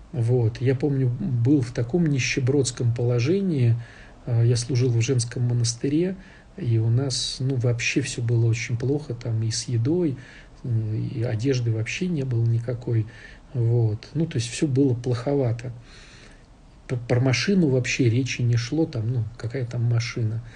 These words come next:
И, э, меня так это как-то, ну, э, задело, что ли. И я вот даже щас, да, прошло двадцать лет, я всё это помню.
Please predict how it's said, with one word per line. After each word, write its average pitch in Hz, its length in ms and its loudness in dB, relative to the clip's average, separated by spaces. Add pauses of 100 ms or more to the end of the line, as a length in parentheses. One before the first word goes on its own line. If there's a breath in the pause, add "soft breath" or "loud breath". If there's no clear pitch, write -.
(440 loud breath)
И, 131 580 2
э, 117 300 4 (140)
меня 131 380 4
так 127 160 -2
это 117 220 0
как-то, 117 380 -4
ну, 117 260 2 (480 loud breath)
э, 123 240 -4
задело, 117 600 2
что - 340 -6
ли. 104 200 0 (500 loud breath)
И 113 80 -2
я 123 240 2
вот 117 460 -2
даже 117 240 4
щас, 117 440 -2
да, 127 120 0
прошло 120 360 -4
двадцать 113 380 -2
лет, 143 200 -6
я 123 80 -4
всё 120 200 -6
это 113 180 -6
помню. 147 420 0